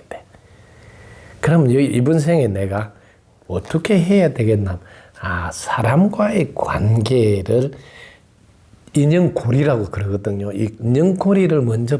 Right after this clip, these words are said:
푸는 것부터 해야 되겠네. 이렇게. 그럼 어떻게 푸느냐? 제일 쉽게는 기도라는 단어로 푸는 거예요. 기도를 해달라 해서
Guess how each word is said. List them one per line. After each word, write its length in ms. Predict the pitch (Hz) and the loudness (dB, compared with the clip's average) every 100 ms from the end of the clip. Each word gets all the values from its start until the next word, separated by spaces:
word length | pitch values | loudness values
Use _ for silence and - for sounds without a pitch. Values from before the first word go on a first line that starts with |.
| - | -6
푸는 420 | - 254 277 277 | -8 -4 -4 -4
것부터 420 | 247 135 131 - | -6 -6 -6 -4
해야 200 | 143 165 | -2 -2
되겠네. 1080 | 131 110 107 104 107 107 107 104 107 104 104 - | -4 -2 -2 -2 -4 -2 -2 -2 -2 -4 -4 -6
이렇게. 340 | 87 - - - - - - - - - - - - - - - | -8 -14 -18 -20 -20 -20 -20 -20 -20 -20 -20 -20 -20 -20 -14 -4
그럼 400 | 127 139 104 92 | 0 2 0 -4
어떻게 380 | 95 135 156 151 | -4 -2 -2 -2
푸느냐? 640 | 180 170 160 156 147 156 - - - _ | 0 0 2 0 -2 -4 -10 -20 -20 _
제일 200 | - 151 | -2 -2
쉽게는 600 | 165 143 143 139 135 135 - - _ | 0 -2 0 0 2 0 -6 -20 _
기도라는 640 | - 143 131 107 95 90 90 | -6 0 0 0 -2 -4 -4
단어로 840 | - 95 98 85 80 90 135 180 - - - | -4 -2 -2 -6 -8 -4 -4 -4 -10 -20 -8
푸는 300 | 175 170 - | -4 -4 -4
거예요. 320 | - - - - - - - - - - - - | -10 -12 -16 -18 -20 -20 -20 -20 -20 -20 -20 -6
기도를 400 | 143 135 113 92 | -2 0 0 -2
해달라 600 | - 147 151 - 101 113 | 0 -2 -2 -6 -2 0
해서 300 | 151 156 156 | 0 0 -2